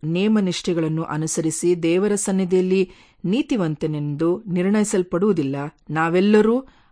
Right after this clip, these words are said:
ಅಶುದ್ಧನ ಹಾಗಿದ್ದೇವೆ. ನಮ್ಮ ಧರ್ಮ ಕಾರ್ಯಗಳೆಲ್ಲ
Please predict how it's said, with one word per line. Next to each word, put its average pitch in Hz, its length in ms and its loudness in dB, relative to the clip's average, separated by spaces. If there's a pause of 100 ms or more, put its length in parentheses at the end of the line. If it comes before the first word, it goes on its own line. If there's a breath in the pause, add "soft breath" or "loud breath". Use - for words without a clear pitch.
ಅಶುದ್ಧನ 165 540 -4
ಹಾಗಿದ್ದೇವೆ. 151 800 -4 (640 soft breath)
ನಮ್ಮ 196 340 2
ಧರ್ಮ 175 300 0
ಕಾರ್ಯಗಳೆಲ್ಲ 170 680 0